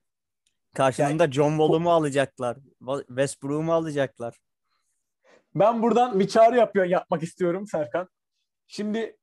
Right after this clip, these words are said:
Speaker 2: Porzingis ge-, kariyeri bence geri, geri, geri adım at-, a-, atan bir oyuncu değil mi bu sene? Bu
Speaker 1: Hı hı.
Speaker 2: sene için söylediğimizde. Şimdi böyle sıkıntılı oyuncuların en sonunda adresi bellidir.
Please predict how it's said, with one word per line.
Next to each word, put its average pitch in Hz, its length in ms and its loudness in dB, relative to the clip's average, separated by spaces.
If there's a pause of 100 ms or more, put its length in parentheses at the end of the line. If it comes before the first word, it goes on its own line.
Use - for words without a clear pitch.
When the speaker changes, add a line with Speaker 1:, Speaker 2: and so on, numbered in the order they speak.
(160)
Speaker 2:
Porzingis 240 640 -4 (200)
ge-, 160 220 -4
kariyeri 233 560 -2
bence 220 440 -4
geri, 226 400 -4
geri, 214 260 -6
geri 214 200 -2
adım 226 240 -6
at-, 208 160 -10 (180)
a-, 165 200 -6
atan 196 360 -8
bir 170 60 -4
oyuncu 147 240 -4
değil 240 100 -2
mi 180 80 -6
bu 151 60 -8
sene? 107 300 -12 (400)
Bu - 40 -10
Speaker 1:
Hı 185 40 -8
hı. - 40 -12
Speaker 2:
sene 170 200 -2
için 135 200 -10
söylediğimizde. 135 760 -6 (760)
Şimdi 220 480 0 (340)
böyle 226 460 2 (160)
sıkıntılı 247 500 -2
oyuncuların 254 600 0 (300)
en 262 160 0
sonunda 240 360 -2
adresi 214 360 -4
bellidir. 214 540 -6